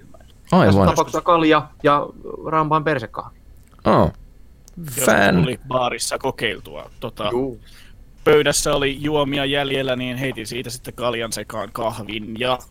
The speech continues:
Speaker 3: energiajuoman ja vedin se siitä ystävien yllätykseksi pohjia
Speaker 1: Silmäluoteen
Speaker 3: myöten
Speaker 1: alla.
Speaker 3: alas. Kyllä, sinne hieroin sen.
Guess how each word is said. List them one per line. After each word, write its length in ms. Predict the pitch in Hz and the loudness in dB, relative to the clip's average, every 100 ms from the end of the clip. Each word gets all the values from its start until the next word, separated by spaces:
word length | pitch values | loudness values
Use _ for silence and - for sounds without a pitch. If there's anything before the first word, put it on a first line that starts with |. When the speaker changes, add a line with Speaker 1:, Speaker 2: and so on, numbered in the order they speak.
| - - | -20 -6
Speaker 3:
energiajuoman 920 | 135 143 131 - 120 101 98 90 87 87 | -2 0 0 -2 -4 -4 -6 -8 -10 -12
ja 120 | 82 | -10
vedin 240 | - 71 | -12 -12
se 100 | - | -10
siitä 320 | 131 151 - - - - - - - | -4 -2 -2 -2 -4 -6 -8 -10 -8
ystävien 540 | 143 - 151 131 123 123 | -6 -2 -2 0 -2 -2
yllätykseksi 800 | 143 135 120 120 - 110 - 117 - - - - - - | 0 0 -2 -6 -8 -6 -6 -8 -14 -20 -20 -20 -20 -4
pohjia 200 | 120 127 | 0 0
Speaker 1:
Silmäluoteen 480 | 110 104 107 120 - | 2 2 2 0 -4
Speaker 3:
myöten 240 | 113 113 - | -6 -10 -10
Speaker 1:
alla. 260 | 98 107 113 | -8 -6 -4
Speaker 3:
alas. 400 | 117 110 - - | -4 -4 -6 -4
Kyllä, 500 | 151 147 131 113 110 - - | 0 2 0 -2 -4 -6 -12
sinne 400 | - 113 101 - - - | -10 -10 -10 -12 -10 -6
hieroin 520 | 160 143 123 120 107 | -2 -2 -2 -4 -4
sen. 300 | - 95 | -8 -8